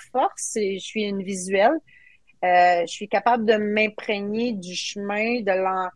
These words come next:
l'environnement, j'ai mon orientation, je suis, j-, j'excelle là-dedans. Danny a ses forces à lui, fait que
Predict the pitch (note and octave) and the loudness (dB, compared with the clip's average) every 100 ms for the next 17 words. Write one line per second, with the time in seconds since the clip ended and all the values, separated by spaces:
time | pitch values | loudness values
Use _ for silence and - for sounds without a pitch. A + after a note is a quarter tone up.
0 | _ _ F3+ G3+ G3+ G3+ G#3 F#3+ F#3+ G3+ | _ _ -4 -2 -2 -2 0 0 -2 -2
1 | A3 A3+ G#3+ F#3 F#3 F#3 F#3+ F#3+ F#3 F#3+ | 0 0 0 -4 -4 -6 -4 -4 -2 -4
2 | F#3 F#3+ F3+ - G#3 G#3 A3+ A3+ - F3 | 0 0 0 -2 -6 -4 -4 -4 -8 -10
3 | - - - F#3 F3 F#3+ - G#3+ G#3 G3 | -10 -14 -12 -8 -6 -6 -2 -2 0 -2
4 | F3 E3 G3 C#4 G3 F3+ F#3+ G#3+ F3+ - | -2 -4 -4 -2 -4 -4 -4 -6 -6 -8
5 | E3 _ G3+ G#3 - - - _ _ _ | -10 _ -4 -4 -8 -14 -16 _ _ _
6 | - F#3+ F3+ F#3+ D#4 G3+ | 0 2 2 0 0 0